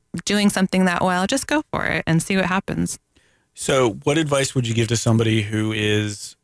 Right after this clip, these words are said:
Speaker 2: "Okay, I wanna do this, I wanna start writing, but, you know, how do I get that, not adulation of the crowds, but how do I get at least some sort of, uh, credibility,
Speaker 1: Mm-hmm.
Speaker 2: uh, in terms of, okay, I'm actually doing this and people are reading it"?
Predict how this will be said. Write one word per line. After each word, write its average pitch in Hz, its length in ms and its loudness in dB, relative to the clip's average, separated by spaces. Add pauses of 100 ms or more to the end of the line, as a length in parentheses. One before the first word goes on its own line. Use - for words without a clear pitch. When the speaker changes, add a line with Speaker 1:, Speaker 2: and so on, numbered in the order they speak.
Speaker 2:
"Okay, 139 480 0
I 110 40 2
wanna 123 300 2
do 113 140 0
this, 107 220 0
I 104 40 -2
wanna 107 240 2
start 101 260 -2
writing, 95 520 -2
but, 98 340 0 (800)
you 120 160 0
know, 98 260 2 (200)
how - 220 -2
do 139 140 4
I 117 120 2
get 107 340 -2
that, 101 320 0 (380)
not 131 240 -2
adulation 107 640 0
of 92 60 -4
the 98 60 -2
crowds, 92 440 0
but - 140 -4
how 110 140 -2
do 123 80 4
I 110 100 2
get 104 180 -2
at 104 80 -4
least 107 280 -4
some 101 200 0
sort 95 320 0
of, 95 300 -2 (440)
uh, 104 300 0
credibility, 107 800 0 (100)
Speaker 1:
Mm-hmm. 156 320 -2
Speaker 2:
uh, 107 120 0
in 107 140 -2
terms 104 420 0
of, 95 420 0
okay, - 200 0
I'm 101 160 0
actually 101 360 -2
doing 95 220 -2
this 92 180 -4
and 92 100 -8
people 95 200 -6
are 92 80 -4
reading 92 320 -12
it"? - 140 -14